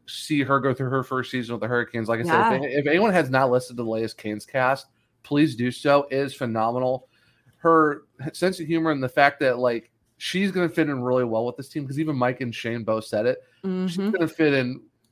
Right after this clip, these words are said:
Speaker 1: phenomenally with this team, and I'm just so excited to have everyone back.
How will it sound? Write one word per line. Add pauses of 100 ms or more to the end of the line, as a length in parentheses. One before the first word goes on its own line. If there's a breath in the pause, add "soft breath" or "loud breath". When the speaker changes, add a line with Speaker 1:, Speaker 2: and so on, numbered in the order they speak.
(160)
Speaker 1:
phenomenally
with
this
team,
and
I'm
just
so
excited
to
have
everyone
back.